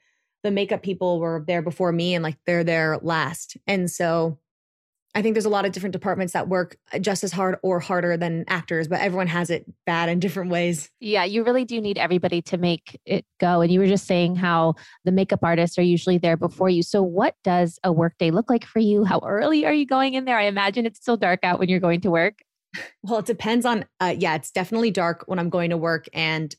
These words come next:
Speaker 1: uh, yeah, I'm usually waking up bef-, before the sun rises. And yeah, makeup is there all set up, ready to go for the actors. And depending on how pretty my character is, <laughs> is how early I have to be there, really. Like, if I'm playing just,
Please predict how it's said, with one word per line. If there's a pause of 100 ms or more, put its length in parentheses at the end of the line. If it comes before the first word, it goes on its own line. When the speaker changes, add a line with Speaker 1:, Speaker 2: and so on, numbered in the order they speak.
(200)
Speaker 1:
uh,
yeah,
I'm
usually
waking
up
bef-, (200)
before
the
sun
rises. (500)
And (340)
yeah,
makeup
is
there
all
set
up,
ready
to
go (180)
for
the
actors. (100)
And (160)
depending
on
how
pretty
my
character
is,
<laughs>
is
how (420)
early
I
have
to
be
there,
really.
Like,
if
I'm
playing
just,